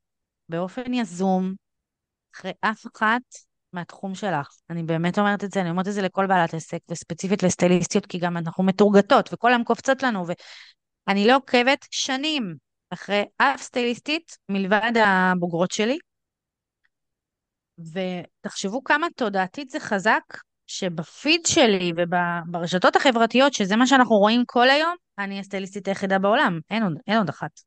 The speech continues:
אני רואה רק את עצמי. אני לא רואה מה אחרות עושות,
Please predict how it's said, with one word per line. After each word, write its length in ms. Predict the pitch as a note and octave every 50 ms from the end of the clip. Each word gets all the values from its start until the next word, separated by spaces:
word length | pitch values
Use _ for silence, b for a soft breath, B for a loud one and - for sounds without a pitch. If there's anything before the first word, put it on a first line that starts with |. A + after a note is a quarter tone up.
| _ _ _ _ _ _ _ _ _ _ _ -
אני 100 | E3 E3+
רואה 160 | E3 F3 F#3 F#3+
רק 140 | G#3 A3+
את 60 | - -
עצמי. 380 | - - _ - - E3 D3 B2 _ _ _ _ _ _ _ _ _ _ _ _ _ _ _ -
אני 100 | F3 E3+
לא 80 | F3+ G3+
רואה 140 | A#3 C4+ C#4+
מה 100 | C4+ C4
אחרות 320 | A3 - A3+ F#3+ G#3 G#3
עושות, 420 | G3+ F#3+ - - F#3 F#3 F3+ _